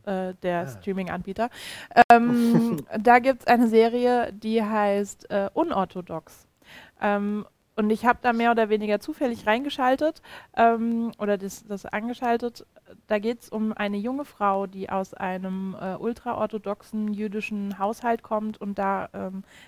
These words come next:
Speaker 1: sich raus befreit, sag ich mal. Und, ähm, ja, wird jetzt, äh, auf dem Weg begleitet. Also es ist keine Dokumentation, aber es beruht wohl auf einem, äh, Buch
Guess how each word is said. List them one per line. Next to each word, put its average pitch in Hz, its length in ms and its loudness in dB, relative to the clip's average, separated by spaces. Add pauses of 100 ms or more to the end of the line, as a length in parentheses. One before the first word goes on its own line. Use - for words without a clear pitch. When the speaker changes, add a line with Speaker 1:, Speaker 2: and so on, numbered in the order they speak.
(120)
Speaker 1:
sich - 340 -6 (220)
raus 196 360 -6 (300)
befreit, 226 560 4
sag 190 220 -2
ich 196 180 -8
mal. 208 320 -2 (280)
Und, 208 360 -4
ähm, 208 440 -4 (160)
ja, 202 220 4 (120)
wird 214 200 -2
jetzt, 214 300 -4
äh, 196 240 -4
auf 202 140 -8
dem 196 200 -6
Weg 208 160 -4
begleitet. 208 480 0
Also 190 140 0
es 196 80 -2
ist - 60 -16
keine 240 240 2
Dokumentation, 240 840 -4
aber 208 280 0
es 196 100 -6
beruht 240 560 -4
wohl 254 400 2
auf 214 340 0
einem, 208 560 -4
äh, 185 320 -6
Buch 277 320 -8